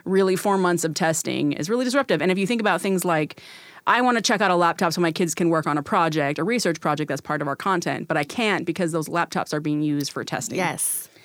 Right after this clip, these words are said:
Speaker 1: So that's a practical piece I think some people
Speaker 2: Or
Speaker 1: maybe f-, kinda forget.
Speaker 2: Or that certain students are being pulled for certain testing, and so
Speaker 1: Yes.
Speaker 2: they're missing your lessons, but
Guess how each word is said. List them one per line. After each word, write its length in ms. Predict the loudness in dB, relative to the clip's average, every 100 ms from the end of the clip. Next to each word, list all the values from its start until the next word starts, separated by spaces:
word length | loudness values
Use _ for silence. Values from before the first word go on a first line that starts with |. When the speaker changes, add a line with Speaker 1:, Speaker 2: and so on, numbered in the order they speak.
| -20 -4
Speaker 1:
So 120 | 0
that's 180 | 2 0
a 60 |
practical 440 | -2 0 0 -2 -2
piece 220 | -2 -2
I 60 |
think 180 | 0 2
some 140 | 4 4
people 160 | 4
Speaker 2:
Or 20 |
Speaker 1:
maybe 220 | 4 4 2
f-, 300 | -2 -14 -6
kinda 180 | -4 -4
forget. 260 | -6 -4 2
Speaker 2:
Or 380 | 2 2 2 0
that 420 | 0 0 -2 -6 _ _ -20 -8
certain 420 | -2 0 0 2
students 360 | 2 2 0 0
are 100 | 0
being 240 | 2 0
pulled 260 | 0 -4 -2
for 160 | -2
certain 320 | -2 -2 -2
testing, 500 | -2 -2 0 0 2 4
and 120 | 4
so 280 | 4 4 2
Speaker 1:
Yes. 120 | -2 0
Speaker 2:
they're 180 | 2
missing 500 | 2 2 2 2 2
your 280 | 2 2 2
lessons, 500 | 2 0 0 0 0
but 180 | 0 -4